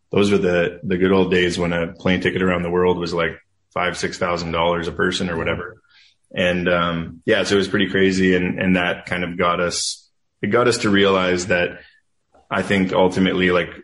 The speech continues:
we were called and our destiny was to tell stories that had a real world impact and that weren't just about, like, pursuing a quote unquote Hollywood dream, but kind of having stories that were meaningful and that would matter and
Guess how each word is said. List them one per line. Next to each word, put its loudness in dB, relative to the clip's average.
we 2
were 2
called 0
and -2
our -2
destiny -2
was -4
to -10
tell 0
stories -2
that -2
had -4
a -4
real -2
world -2
impact -4
and -4
that -4
weren't -6
just -10
about, -4
like, -6
pursuing -6
a -8
quote -8
unquote -4
Hollywood -4
dream, 0
but -2
kind -4
of -6
having -4
stories -4
that -8
were -6
meaningful -8
and -8
that -12
would -12
matter -4
and -6